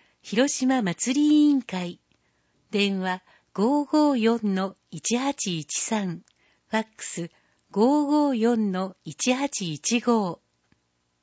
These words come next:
ご利用を。夏休み、子ども五十円バス。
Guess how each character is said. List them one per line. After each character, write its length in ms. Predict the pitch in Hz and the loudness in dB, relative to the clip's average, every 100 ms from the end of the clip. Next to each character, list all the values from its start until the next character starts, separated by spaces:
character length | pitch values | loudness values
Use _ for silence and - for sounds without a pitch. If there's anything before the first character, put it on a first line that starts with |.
| _ _ _ _ _ _ _ _ _ _ _ - | _ _ _ _ _ _ _ _ _ _ _ -4
ご 100 | 185 | 0
利 200 | 240 269 | 2 2
用 420 | 294 294 277 262 | 2 0 0 -2
を。 160 | 262 _ _ _ _ _ _ _ _ _ _ _ _ _ _ - | -4 _ _ _ _ _ _ _ _ _ _ _ _ _ _ -8
夏 300 | 165 170 - | -6 -4 0
休 340 | 285 320 - 233 | 0 0 0 0
み、 240 | 208 - _ _ _ _ | 0 -4 _ _ _ _
子 140 | - 180 | -8 0
ど 120 | 233 | 0
も 180 | 240 214 | 2 0
五 140 | 160 | -4
十 320 | 147 208 294 | 0 2 4
円 260 | 311 320 285 | 4 2 2
バ 140 | 269 | 2
ス。 260 | - 202 | 0 -8